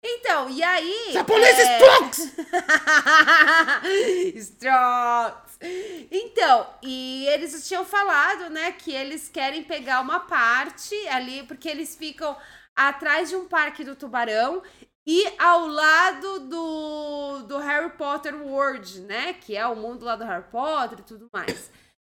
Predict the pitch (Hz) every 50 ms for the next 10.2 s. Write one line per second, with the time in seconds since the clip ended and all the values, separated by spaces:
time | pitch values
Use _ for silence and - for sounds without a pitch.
0 | _ - 247 247 247 247 254 254 254 247 247 247 254 269 285 269 330 349 - -
1 | - 349 320 311 330 349 381 349 - - 320 349 359 311 403 466 466 440 - -
2 | 392 392 427 508 523 480 403 359 349 330 359 339 320 311 277 285 262 247 233 240
3 | 262 285 349 330 - - 392 392 392 381 381 359 359 359 370 370 - - 320 294
4 | 311 330 320 302 285 381 370 370 - - - - _ _ - 233 247 247 247 247
5 | 240 220 285 285 - 220 233 220 220 320 320 302 277 269 269 302 381 440 440 381
6 | 330 285 285 277 311 370 381 - - 247 262 254 254 254 254 247 247 240 240 233
7 | 233 233 226 220 220 220 214 214 208 202 196 196 180 - - 240 240 254 254 254
8 | 294 277 277 294 285 - - 302 247 214 220 277 269 269 269 262 262 262 254 254
9 | 247 247 240 240 226 202 262 254 262 254 - - _ - 359 330 311 285 254 -
10 | - 190 -